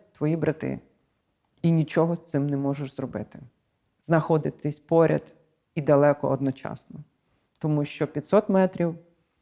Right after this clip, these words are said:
кілометр — це і близько, і далеко. І ті крики, які я чула, ці останні слова людей, які я чула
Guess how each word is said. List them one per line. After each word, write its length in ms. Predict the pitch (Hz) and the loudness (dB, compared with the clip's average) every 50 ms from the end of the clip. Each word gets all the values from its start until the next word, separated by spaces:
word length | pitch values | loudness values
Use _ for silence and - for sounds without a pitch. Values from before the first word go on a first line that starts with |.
| _ _ _ _ | _ _ _ _
кілометр — 600 | - 143 143 143 147 160 160 151 151 - 147 - 143 - _ _ _ _ _ _ _ _ | -6 -4 -2 0 0 0 0 -2 -4 -6 -8 -10 -10 -20 _ _ _ _ _ _ _ _
це 140 | - - - - | -6 -6 -4 -4
і 80 | 147 151 | -4 -4
близько, 460 | 123 123 165 202 202 - - - 147 - | -2 0 0 0 0 -2 -6 -8 -6 -4
і 80 | 151 | -4
далеко. 560 | 147 139 139 131 127 123 - - - - - - _ _ _ _ _ _ - | 0 0 2 2 2 0 -2 -6 -8 -14 -14 -14 _ _ _ _ _ _ -16
І 40 | - | -6
ті 140 | - - 214 | -2 -2 -2
крики, 460 | 208 - 208 214 226 220 220 - 180 | 2 4 6 6 6 6 4 2 2
які 280 | 175 170 151 - 147 | 2 2 0 0 0
я 160 | 151 151 143 139 | 0 0 0 0
чула, 520 | - - - 135 135 135 131 127 - - 151 - _ _ _ _ | -4 -6 -8 -6 -4 -4 -4 -6 -6 -10 -12 -16 _ _ _ _
ці 140 | - - | -2 0
останні 400 | 170 175 175 - 196 196 214 226 | 0 2 2 4 4 6 6 6
слова 340 | 214 220 214 220 208 208 208 | 4 4 4 4 6 6 6
людей, 380 | 214 208 202 165 180 170 160 160 | 6 4 4 4 6 6 6 4
які 240 | 151 147 - 147 143 | 2 0 -4 -4 -4
я 120 | 143 147 | -4 -4
чула 540 | - - - 131 131 139 135 131 127 127 | -4 -6 -10 -8 -6 -6 -6 -6 -8 -10